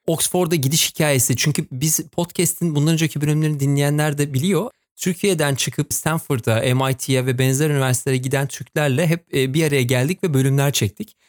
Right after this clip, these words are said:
Ve hep de, e, Türkiye'deki gençlere "Bu kadar zor değil, çalışın ve güzel şeyler üretebiliyorsunuz ve dünyanın her yerinde güzel projeler çıkarabiliyorsunuz. Bakın burada örnekleri var." diye,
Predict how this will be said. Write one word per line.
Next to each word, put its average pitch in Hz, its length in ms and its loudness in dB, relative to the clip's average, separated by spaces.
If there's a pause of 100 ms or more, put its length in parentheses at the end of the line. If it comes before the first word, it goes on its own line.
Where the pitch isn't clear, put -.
(220)
Ve 156 140 2
hep 214 240 0
de, 185 120 2
e, 165 180 -4
Türkiye'deki 165 520 -2
gençlere 151 580 0
"Bu 160 140 0
kadar 170 280 2
zor 151 300 0
değil, 180 260 -2
çalışın 165 480 0
ve 147 60 0
güzel 147 280 2
şeyler 151 260 0
üretebiliyorsunuz 151 760 0
ve 147 120 0
dünyanın 143 180 2
her 139 200 2
yerinde 139 280 2
güzel 135 200 0
projeler 139 420 -2
çıkarabiliyorsunuz. 127 800 -2
Bakın 139 240 -4
burada 131 180 -2
örnekleri 127 400 0
var." 113 260 0
diye, 190 180 0